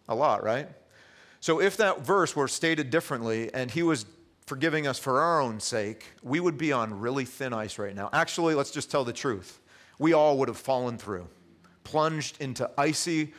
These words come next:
waters with no rescue. It's really good that he forgives us for his own sake. One more,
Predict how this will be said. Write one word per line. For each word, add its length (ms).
waters 460
with 140
no 160
rescue. 500
It's 300
really 520
good 540
that 140
he 160
forgives 640
us 560
for 480
his 200
own 200
sake. 300
One 180
more, 360